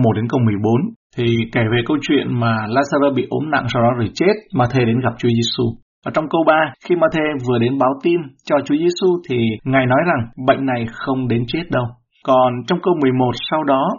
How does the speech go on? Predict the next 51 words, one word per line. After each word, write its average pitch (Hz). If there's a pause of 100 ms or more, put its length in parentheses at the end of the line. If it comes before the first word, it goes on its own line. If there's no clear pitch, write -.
(120)
giữa 143
sự 156
trao 151
đổi, 113 (100)
sự 135
nói 147
chuyện 143
của 110
Ngài 123
với 135
các 170
môn 165
đệ, 143 (340)
thì 135
câu 143
mười 135
một 123
ấy, 151 (100)
Chúa 165
Giêsu 170
nói 143
rằng: 123 (140)
"Lazarus 143
bạn 123
ta 135
đương 151
ngủ, 139 (240)
nhưng 147
ta 151 (120)
đi 139
đánh 135
thức 233
người." 123 (320)
Đến 139
lúc 208
này 135 (100)
thì 139 (380)
Lazarus 139
đã 120 (100)
chết. 190 (260)
Giấc 190
ngủ 120
ở 113
đây 139
ấy, 180
không 165 (100)
phải 110
là 107
linh 139
hồn 127
ngủ 104